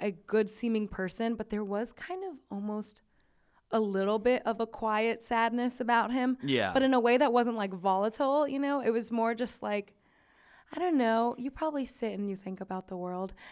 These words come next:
Speaker 1: And, like, you're, like, a free spirit hippie, but there is, like, a little bit of a shyness, you know, that is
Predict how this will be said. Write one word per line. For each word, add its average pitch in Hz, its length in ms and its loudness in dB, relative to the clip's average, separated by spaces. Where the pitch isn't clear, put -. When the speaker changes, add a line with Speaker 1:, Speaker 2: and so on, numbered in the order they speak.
Speaker 1:
And, 233 80 0
like, 240 180 2
you're, 254 100 6
like, 240 180 4
a 233 140 2
free 277 240 -2
spirit 247 360 0
hippie, 226 380 -2
but 208 140 -4
there 226 140 4
is, 233 280 0
like, 220 260 2
a 208 60 -2
little 214 380 0
bit 214 160 -2
of 202 120 -2
a 202 60 0
shyness, 202 800 -2
you 254 80 0
know, 247 260 2
that 208 260 0
is 196 260 0